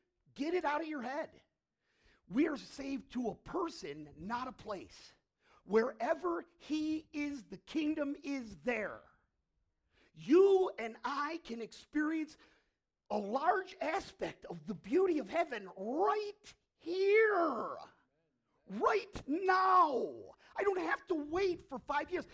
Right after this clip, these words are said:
Yes, guess what? I, I got bad news for you. Does he heal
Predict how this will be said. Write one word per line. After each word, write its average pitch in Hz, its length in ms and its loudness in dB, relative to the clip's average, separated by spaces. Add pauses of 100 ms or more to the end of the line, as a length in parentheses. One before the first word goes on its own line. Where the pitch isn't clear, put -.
(120)
Yes, 294 140 -2 (440)
guess 320 200 -2
what? 240 240 -4
I, 220 100 -6 (100)
I 220 40 -14
got 202 200 -10
bad 285 180 -2
news 254 180 -4
for 190 100 -16
you. 170 80 -8 (240)
Does 240 120 -8
he 254 140 -10
heal 294 380 -6